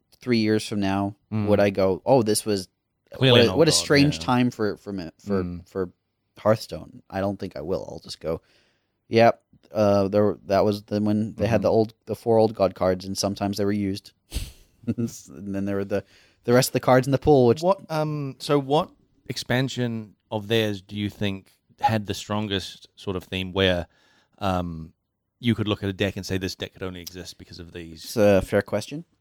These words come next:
Speaker 1: Um, Goblins versus Gnomes was, was quite identifiable because
Speaker 2: Yep.
Speaker 1: mechs were a theme.
Speaker 2: Mm.
Speaker 1: Before Goblins versus Gnomes, mechs didn't exist.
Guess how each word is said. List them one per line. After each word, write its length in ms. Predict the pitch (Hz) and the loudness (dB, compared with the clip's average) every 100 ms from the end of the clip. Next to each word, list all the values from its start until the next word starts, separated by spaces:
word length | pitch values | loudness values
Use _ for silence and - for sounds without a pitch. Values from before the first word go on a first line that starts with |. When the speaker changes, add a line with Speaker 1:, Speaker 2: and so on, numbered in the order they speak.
| - | -6
Speaker 1:
Um, 400 | 104 101 101 104 _ _ _ _ - - | 0 0 0 -6 _ _ _ _ -16 2
Goblins 340 | 117 127 127 | 4 6 4
versus 340 | 123 123 117 104 | 2 0 -2 -2
Gnomes 380 | 98 110 - | 0 -2 -4
was, 280 | 117 113 - - _ _ | -4 -4 -6 -14 _ _
was 140 | 113 - | -4 -2
quite 220 | - 110 | 4 4
identifiable 680 | 104 104 107 98 104 117 135 | 4 0 0 4 4 4 -2
because 300 | 117 107 104 | -2 0 0
Speaker 2:
Yep. 120 | 95 | 0
Speaker 1:
mechs 600 | 98 101 110 - - - - _ _ _ | 0 2 2 0 -8 -8 -14 _ _ _
were 260 | 110 113 92 | 2 4 2
a 40 | |
theme. 500 | - - 95 - - _ 110 | 0 -4 -4 -6 -16 _ -4
Speaker 2:
Mm. 340 | 104 87 85 - | -2 -4 -10 -10
Speaker 1:
Before 440 | 110 - 139 139 - _ | -6 2 4 4 0 _
Goblins 300 | - 117 120 | 4 6 4
versus 280 | 113 107 107 | 2 -4 0
Gnomes, 360 | 123 107 101 98 | 2 2 0 -2
mechs 460 | 101 107 110 - - | -2 0 0 -6 -6
didn't 240 | - 101 92 | -4 -2 -2
exist. 500 | 92 92 82 - | -6 -8 -10 -12